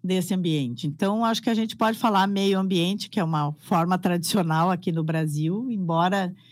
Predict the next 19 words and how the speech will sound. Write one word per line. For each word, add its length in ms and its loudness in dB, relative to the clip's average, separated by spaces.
seja 680 4
redundância, 1040 0
mas 400 2
nós 560 2
nos 600 0
colocando 800 0
neste 960 0
ambiente, 1040 2
né, 160 0
no 160 0
meio 640 2
<laughs> 280 -20
deste 420 0
ambiente, 840 0
e 460 2
percebermos 920 2
o 80 2
nosso 420 2
papel, 920 2